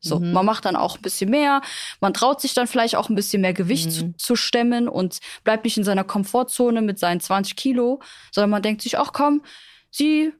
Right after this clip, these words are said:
Speaker 1: kann irgendwie jetzt hundert Kilo drücken, ach, dann versuche ich's doch mal mit vierzig.“ <laughs> So,
Speaker 2: Ja,
Speaker 1: das war
Speaker 2: wirklich.
Speaker 1: immer noch nicht
Speaker 2: Ja, ja, ja.
Speaker 1: dasselbe.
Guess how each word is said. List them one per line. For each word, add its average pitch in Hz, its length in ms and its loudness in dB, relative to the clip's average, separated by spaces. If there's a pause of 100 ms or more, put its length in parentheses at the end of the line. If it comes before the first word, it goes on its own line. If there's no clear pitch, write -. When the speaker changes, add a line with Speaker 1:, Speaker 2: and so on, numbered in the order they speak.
(240)
Speaker 1:
kann 262 200 2
irgendwie 247 280 2
jetzt 226 140 -2
hundert 302 280 2
Kilo 269 240 2
drücken, 269 420 0
ach, 320 140 2
dann 262 160 0
versuche 240 360 0
ich's 220 80 -4
doch 202 160 -2
mal 196 160 2
mit 190 220 0
vierzig.“ 208 720 2
<laughs> - 60 2 (480)
So, 339 200 2
Speaker 2:
Ja, 196 120 2
Speaker 1:
das 208 100 -2
war 277 100 2
Speaker 2:
wirklich. 311 180 2
Speaker 1:
immer 311 180 2
noch 302 200 0
nicht 311 140 0
Speaker 2:
Ja, 202 120 0
ja, 220 60 0
ja. 220 60 0
Speaker 1:
dasselbe. 226 420 0